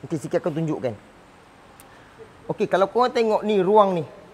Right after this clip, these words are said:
Ruang ni, nampak ni, nampak ni. Okey, jap aku pasang lighting dulu. Dam. Sebab kita nak bagi teliti, sebab kita ada blok kat luar sekarang. Sebab tu kita dapat teliti dengan gambar ni. So, bila korang manfaatkan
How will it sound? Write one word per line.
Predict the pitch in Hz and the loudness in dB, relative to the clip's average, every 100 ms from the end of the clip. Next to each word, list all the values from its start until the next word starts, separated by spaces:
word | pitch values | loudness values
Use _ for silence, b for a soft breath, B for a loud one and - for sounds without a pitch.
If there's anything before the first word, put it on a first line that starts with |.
| 127 | -6
Ruang | 160 170 165 170 | -2 0 0 -4
ni, | 170 170 170 | -4 -4 -4
nampak | 160 156 170 - | -6 -2 -2 -2
ni, | 165 165 | -4 -4
nampak | 160 156 - 165 | -6 -2 2 4
ni. | 175 180 | 4 2
Okey, | 147 147 | -2 -2
jap | 143 127 | -2 -2
aku | - | -6
pasang | 131 139 139 131 | -8 -4 -2 -2
lighting | 139 143 135 | -4 -8 -6
dulu. | 147 175 - - - | -6 -6 -10 -20 -12
Dam. | 143 160 - - - - - - - - | -8 -8 -10 -20 -20 -20 -20 -20 -20 -6
Sebab | 151 143 | -6 -4
kita | 156 170 | -4 -2
nak | 135 | 2
bagi | 165 165 | 2 0
teliti, | - 170 - 202 | -2 -6 -4 -6
sebab | 156 170 135 | 0 0 0
kita | 165 - 170 | -2 2 4
ada | 175 | 4
blok | 165 190 143 - | 4 2 2 -4
kat | |
luar | 185 220 202 - | 0 2 0 0
sekarang. | 214 214 165 139 - - - - | 2 4 2 -6 -20 -20 -20 -8
Sebab | 165 151 | -4 -4
tu | - | -4
kita | 170 160 | -2 -2
dapat | 160 139 165 | -2 -4 -4
teliti | 175 - 185 | -8 -6 -4
dengan | 185 190 | 2 2
gambar | 196 202 226 | 4 4 4
ni. | 202 147 - - - - - - | 0 -6 -18 -20 -20 -20 -20 -2
So, | 190 | 0
bila | 175 185 185 | 2 0 2
korang | 185 190 185 | 2 2 4
manfaatkan | 185 185 190 190 180 | 2 2 0 0 0